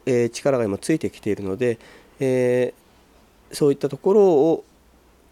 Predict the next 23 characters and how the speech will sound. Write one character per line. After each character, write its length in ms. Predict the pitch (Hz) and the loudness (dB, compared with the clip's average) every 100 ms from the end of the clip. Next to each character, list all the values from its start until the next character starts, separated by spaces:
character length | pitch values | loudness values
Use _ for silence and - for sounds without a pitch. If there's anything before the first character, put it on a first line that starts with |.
| _ _ _ - | _ _ _ -8
ど 160 | 139 226 | 0 2
う 40 | |
い 40 | |
う 20 | 233 | 2
ふ 80 | - | 0
う 40 | |
に 80 | 117 | -2
し 60 | |
て 60 | - | -4
回 240 | - 156 | -4 -4
避 140 | 143 107 | -2 -6
し 80 | - | -6
て 100 | 123 | -6
き 60 | |
た 100 | 117 | -4
の 100 | 104 | -2
か 180 | 101 127 | 0 0
っ 40 | |
て 160 | 135 117 | 0 -2
い 80 | 110 | -2
う 80 | 104 | 0
の 80 | |
を 280 | 101 117 110 | 0 2 0